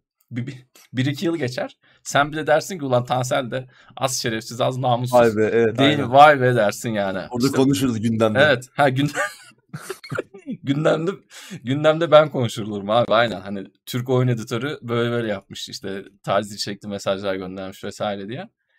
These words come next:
Speaker 1: Ya günümüzde bunlar çok hızlı oluyor. Çok hızlı, e, yargısız infaz da çok hızlı yapılıyor.
Speaker 2: Evet.
Speaker 1: O yüzden yani Allah kimsenin başına vermesin. Ben Chris Evans'a çok üzüldüm. Ben bu tarz şeye çok üzülüyorum gerçekten. Yani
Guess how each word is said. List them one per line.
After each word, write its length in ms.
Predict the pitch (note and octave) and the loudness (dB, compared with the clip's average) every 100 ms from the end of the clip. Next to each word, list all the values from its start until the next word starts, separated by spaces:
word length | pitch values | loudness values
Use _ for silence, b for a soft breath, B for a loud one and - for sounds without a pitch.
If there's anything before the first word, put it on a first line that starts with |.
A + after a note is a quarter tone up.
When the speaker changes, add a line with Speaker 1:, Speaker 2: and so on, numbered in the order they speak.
| _ - | _ -12
Speaker 1:
Ya 60 | |
günümüzde 560 | A2 C3+ E3 D#3+ F#3+ D#3+ | -8 -6 -6 -6 -8 -8
bunlar 220 | D#3+ E3+ | -6 -6
çok 220 | E3+ D#3+ | -6 -8
hızlı 240 | C#3 C3 D#3+ | -8 -6 -4
oluyor. 400 | D3 G#2+ B2+ - | -4 -6 -6 -10
Çok 280 | - A#2+ - | -12 -12 -8
hızlı, 520 | A#2 A2+ C3+ C3+ - _ | -8 -6 -8 -8 -10 _
e, 60 | G2+ | -10
yargısız 560 | G#2 G#2 G#2 A2 A#2+ A#2 | -2 0 0 -4 -10 -10
infaz 360 | A2 A2+ G#2+ | -4 -2 -4
da 60 | G2+ | -6
çok 200 | F#2 F#2+ | -12 -14
hızlı 220 | F#2 F#2+ | -14 -12
yapılıyor. 500 | F2 - F#2+ A#2+ D#3 _ _ _ _ | -12 -12 -8 -8 -10 _ _ _ _
Speaker 2:
Evet. 200 | F2 D#2+ _ _ | -18 -18 _ _
Speaker 1:
O 160 | - A#2+ | -8 -6
yüzden 360 | A2+ A#2+ C3 - | -4 -4 -6 -4
yani 380 | G2+ G#2 G#2+ - - - | -2 -2 -6 -10 -16 -2
Allah 300 | G#2 A2 A#2 | 0 2 0
kimsenin 360 | B2+ B2 G#2+ G2 | -2 -6 -6 -6
başına 220 | - C#3+ | -4 -2
vermesin. 240 | B2+ G#2 G#2+ | -2 -2 -4
Ben 80 | |
Chris 220 | G#2 B2+ C#3+ | -4 -6 -4
Evans'a 180 | C#3+ | -4
çok 200 | C3+ D3+ | -6 -8
üzüldüm. 380 | B2+ A2 G#2 - _ | -8 -8 -8 -14 _
Ben 180 | G#2+ G#2+ | -8 -6
bu 60 | - | -2
tarz 260 | A#2 A2+ | -2 -2
şeye 120 | B2+ | -6
çok 240 | A#2+ B2 B2+ | -4 -8 -8
üzülüyorum 440 | G#2 G#2+ A#2+ G#2 | -10 -4 -4 -2
gerçekten. 540 | F#2 F2+ F2+ - A#2+ A2+ | -6 -8 -12 -8 -10 -6
Yani 380 | A2+ F#2 F#2+ | -6 -6 -6